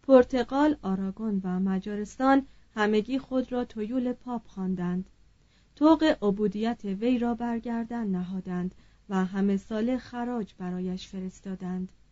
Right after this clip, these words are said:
هنگامی که جان، پادشاه انگلستان، با انتصاب لنگتن به مقام سراسقفی کنتربری از طرف پاپ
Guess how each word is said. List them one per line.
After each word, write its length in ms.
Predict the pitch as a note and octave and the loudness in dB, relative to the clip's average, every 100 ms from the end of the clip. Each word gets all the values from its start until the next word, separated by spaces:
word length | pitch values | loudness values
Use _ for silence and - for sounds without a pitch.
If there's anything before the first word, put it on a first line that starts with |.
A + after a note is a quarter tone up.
| _ _ - _ - _ - | _ _ -20 _ -20 _ 6
هنگامی 460 | B3 B3+ D4+ D#4+ D#4 | 6 8 8 8 6
که 200 | D4 C4+ | 2 -2
جان، 380 | B3+ A#3+ F#3+ | -2 0 0
پادشاه 560 | F#3+ G3+ G3 G3 B3 B3 | -2 -4 -6 -6 -8 -8
انگلستان، 920 | B3+ F#3+ F#3+ F#3+ F#3 - A3 G3+ F3+ - - _ - | -8 -4 -2 0 -2 -4 0 2 2 -2 -20 _ -6
با 120 | G3+ | -4
انتصاب 640 | - G3+ G#3 G#3+ B3+ B3+ C4 | 0 0 -2 -8 -6 0 2
لنگتن 880 | A#3+ G#3 F#3+ F#3 F#3+ A3+ G#3+ F3+ | 2 2 2 2 -2 -4 -2 0
به 140 | F#3 F#3+ | 0 0
مقام 460 | G3 G3 A#3 A#3+ | -2 -2 -6 -8
سراسقفی 880 | A3+ G#3 F#3+ - F#3 - F#3+ - A#3+ | -10 -10 -10 -8 -10 -10 -10 -6 -6
کنتربری 960 | - G3+ F#3+ F#3+ F3+ F3 F#3+ G3 G#3 F3+ - - - - | -4 -4 -4 -2 -4 -2 2 6 6 4 -4 -20 -20 -6
از 180 | G3 G3+ | -4 -4
طرف 340 | G#3 G3+ A3+ B3 | -4 -4 -4 -6
پاپ 380 | A#3+ A#3 G3+ | -8 -6 -6